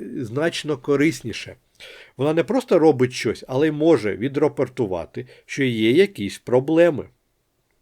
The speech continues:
Як бачите, дуже зручно використовувати код ось таким чином. Тепер повернемося до того, що ви робите далі.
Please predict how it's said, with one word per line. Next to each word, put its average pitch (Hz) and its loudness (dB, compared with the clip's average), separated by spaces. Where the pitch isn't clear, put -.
Як 120 2
бачите, 127 0
дуже 170 2
зручно 123 -2
використовувати 110 -2
код 156 -4
ось 175 -4
таким 107 -8
чином. 80 -18
Тепер 240 2
повернемося 143 2
до 107 -2
того, 165 -2
що 143 -2
ви 151 0
робите 110 -2
далі. 90 -14